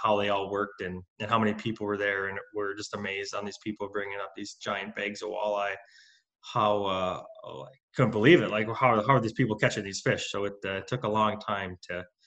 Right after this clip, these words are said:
to figure it out. But, uh, yeah, so that's where I started way back when, tournament fishing with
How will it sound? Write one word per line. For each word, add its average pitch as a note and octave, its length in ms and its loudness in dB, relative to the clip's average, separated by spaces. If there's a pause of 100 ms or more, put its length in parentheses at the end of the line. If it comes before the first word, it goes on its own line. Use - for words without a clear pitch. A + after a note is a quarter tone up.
(480)
to A2+ 100 -2
figure G2+ 340 0
it F#2+ 60 -2
out. F#2 280 -2 (120)
But, F#2+ 240 -6
uh, F#2+ 120 -4
yeah, A#2+ 280 6
so - 140 0
that's B2 180 4
where C#3+ 80 6
I C3 40 6
started B2+ 340 4
way A#2+ 100 4
back A#2+ 240 4
when, A#2 260 2
tournament A#2+ 320 -2
fishing A#2+ 320 -4
with A2+ 140 -6